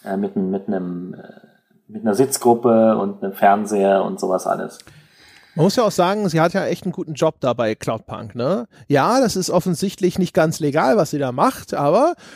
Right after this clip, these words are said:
Speaker 2: da verdient man ja schon ganz ordentlich, ne? Das, das ganze Erzählung umfasst ja eine, ihre erste Nacht im Job, ja, und was ich da an Geld verdient habe,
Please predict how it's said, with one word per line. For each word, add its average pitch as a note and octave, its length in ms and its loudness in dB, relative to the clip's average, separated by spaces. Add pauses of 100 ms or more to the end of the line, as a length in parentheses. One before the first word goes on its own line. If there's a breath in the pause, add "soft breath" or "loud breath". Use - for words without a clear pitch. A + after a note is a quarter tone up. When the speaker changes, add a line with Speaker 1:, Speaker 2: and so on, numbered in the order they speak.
(100)
Speaker 2:
da - 140 4
verdient F#3 360 -2
man A3+ 140 0
ja A3 60 -2
schon G#3 160 -2
ganz F#3+ 160 -2
ordentlich, A3 360 -2
ne? C#3+ 100 -2
Das, F3 200 -2 (140)
das F3 180 -4
ganze G#3 300 2
Erzählung G#3 480 0
umfasst F#3 480 -2
ja A3+ 300 2 (120)
eine, A#3+ 520 0
ihre F3+ 260 0
erste G#3 420 0
Nacht F3+ 380 -2
im E3+ 140 0
Job, D3+ 360 0
ja, C#3+ 160 2
und G3 180 0
was C3 140 -4
ich A#2+ 140 -16
da C3+ 100 -4
an B2+ 140 -6
Geld D3+ 200 0
verdient D#3 380 -4
habe, D3+ 320 0